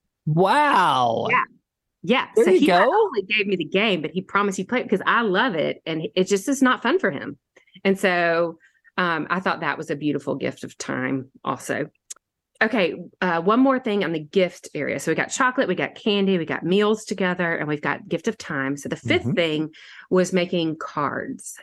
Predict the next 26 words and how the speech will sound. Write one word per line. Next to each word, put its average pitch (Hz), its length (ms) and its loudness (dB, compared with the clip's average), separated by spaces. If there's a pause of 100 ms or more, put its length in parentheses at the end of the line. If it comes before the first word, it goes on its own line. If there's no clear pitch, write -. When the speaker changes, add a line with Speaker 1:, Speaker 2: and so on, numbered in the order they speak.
Speaker 2:
So - 260 -4
le-, 185 220 0
several 208 280 0
people 202 200 -2
said 151 240 -4
that - 100 -10
they 147 140 -2
make 170 480 -2
cards 151 460 -4
for 139 160 -6
each - 260 -8
other 143 460 -4 (420)
which 262 140 0
I 403 60 4
just 392 200 0
think 214 160 2
is 147 140 -4
great, 139 260 -2
just 196 140 -4
as 202 100 -2
long 175 100 0
as 165 60 -4
you 147 80 -6
don't 156 140 -4
use 147 140 -4
glitter. 143 340 -4